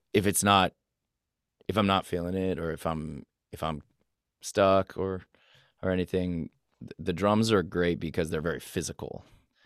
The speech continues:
Um, I also find, like, uh, going running or walking really, really helps. It's, it's almost funny how, how often that helps, 'cause you'd think,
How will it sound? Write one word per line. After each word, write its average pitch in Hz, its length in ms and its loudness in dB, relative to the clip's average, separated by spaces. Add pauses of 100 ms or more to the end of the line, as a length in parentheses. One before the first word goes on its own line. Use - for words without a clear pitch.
(380)
Um, 80 420 -10 (1160)
I 104 80 6
also 110 200 4
find, 87 320 0
like, 80 220 -8 (760)
uh, - 220 -10 (320)
going 80 320 -6
running 73 380 -6
or - 100 -14
walking - 640 -10 (160)
really, - 540 -12 (200)
really 76 340 -6
helps. - 380 -8
It's, - 460 -4 (340)
it's - 260 -2
almost 92 420 -2
funny 73 520 -4
how, 69 500 -2 (1500)
how 98 240 0 (100)
often 80 440 -2
that 80 240 -8 (140)
helps, - 420 -6
'cause 87 240 -6
you'd 82 140 -6
think, 104 360 2